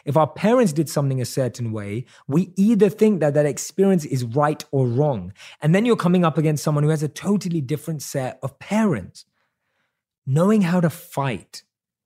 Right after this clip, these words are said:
is probably the number one skill. Conflict is something that no one wants, but no one can avoid.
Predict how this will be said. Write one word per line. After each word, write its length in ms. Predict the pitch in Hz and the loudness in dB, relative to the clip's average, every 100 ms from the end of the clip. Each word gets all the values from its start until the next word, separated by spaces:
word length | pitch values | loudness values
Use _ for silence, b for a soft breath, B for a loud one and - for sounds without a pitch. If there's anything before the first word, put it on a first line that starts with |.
| _ _ _ - | _ _ _ -10
is 100 | 127 | -10
probably 540 | - 156 156 139 135 | -2 0 2 2 0
the 100 | 120 | 0
number 480 | 120 123 135 147 160 | 0 2 4 4 2
one 480 | 156 117 123 127 123 | 0 -4 -6 -6 -8
skill. 640 | - - - 113 92 104 _ _ _ _ _ _ _ _ | -12 -14 -4 -4 -4 -10 _ _ _ _ _ _ _ _
Conflict 480 | 151 180 190 220 175 | -2 0 0 -2 0
is 120 | 180 | -2
something 520 | - 170 165 160 160 | 0 0 2 2 2
that 160 | 135 98 | 2 2
no 240 | 127 139 | 2 4
one 300 | 165 190 180 | 4 6 4
wants, 580 | 131 147 185 190 - - _ _ _ _ | 4 0 -2 -6 -16 -20 _ _ _ _
but 160 | 139 120 | -6 2
no 260 | 139 147 | 4 4
one 380 | 147 147 143 147 - | 4 2 0 -2 -6
can 440 | - - 123 120 117 - | -10 -2 0 0 -2 -6
avoid. 640 | 110 98 107 98 85 | -8 -4 -6 -6 -10